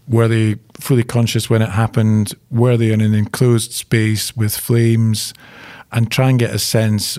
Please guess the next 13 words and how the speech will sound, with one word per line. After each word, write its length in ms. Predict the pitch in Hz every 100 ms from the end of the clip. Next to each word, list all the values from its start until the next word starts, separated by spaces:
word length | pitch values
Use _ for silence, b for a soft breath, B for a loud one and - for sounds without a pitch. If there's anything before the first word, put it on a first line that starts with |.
| -
of 300 | 120 110 -
whether 240 | 123 113
they 440 | 104 107 107 107 104
have 220 | 104 104
had 140 | 104 101
an 100 | 107
inhal-, 420 | 120 120 98 -
inhalation 640 | 123 113 107 104 - 104
injury, 600 | 104 107 101 104 104 101 - B B B B
a 80 | -
period 320 | - 123 110
of 80 | 107
unconsciousness, 1200 | 104 95 - 107 101 101 98 107 104 98 -